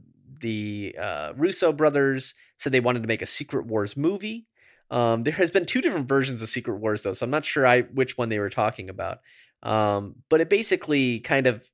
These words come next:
ends up being, like, all the characters together on, like, a, a different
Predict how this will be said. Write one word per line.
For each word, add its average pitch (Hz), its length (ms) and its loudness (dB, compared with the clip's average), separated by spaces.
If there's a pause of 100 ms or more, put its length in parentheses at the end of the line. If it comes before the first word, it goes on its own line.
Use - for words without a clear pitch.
(140)
ends 135 180 -2
up 117 160 2
being, 120 320 0
like, 107 240 -2
all 127 120 6
the 120 80 2
characters 120 460 -2
together 113 680 0
on, 104 160 2
like, 104 220 -4
a, 101 280 0
a 110 80 -4
different 117 500 -4